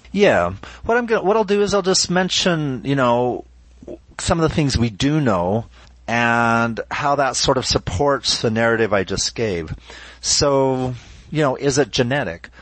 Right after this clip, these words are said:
Well, yes, we know it's genetic. How do we know? Because they've done familial studies. They've found some very interesting things. Male homosexuality runs in families.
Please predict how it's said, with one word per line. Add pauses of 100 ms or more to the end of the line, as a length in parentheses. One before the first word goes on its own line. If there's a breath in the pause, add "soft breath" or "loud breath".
(220 loud breath)
Well,
yes,
we
know
it's
genetic.
How
do
we
know?
Because
they've
done
familial
studies. (400 loud breath)
They've
found
some
very
interesting
things.
Male
homosexuality (320 loud breath)
runs
in
families.